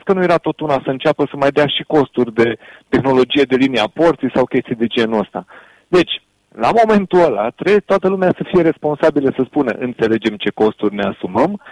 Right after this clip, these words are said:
înțelegem faptul că, dacă e să o facem ca lumea, atât costă și cam așa ar trebui făcută.” Și după aia vă spun, după ce o să o avem, pregătiți-vă pentru discuțiile despre, „Păi, și asta.” <laughs> O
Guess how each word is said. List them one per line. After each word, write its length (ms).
înțelegem 720
faptul 360
că, 240
dacă 280
e 120
să 60
o 100
facem 300
ca 140
lumea, 380
atât 380
costă 360
și 160
cam 220
așa 200
ar 100
trebui 300
făcută.” 460
Și 160
după 200
aia 160
vă 180
spun, 340
după 260
ce 120
o 120
să 100
o 200
avem, 360
pregătiți-vă 680
pentru 280
discuțiile 560
despre, 540
„Păi, 500
și 200
asta.” 400
<laughs> 720
O 60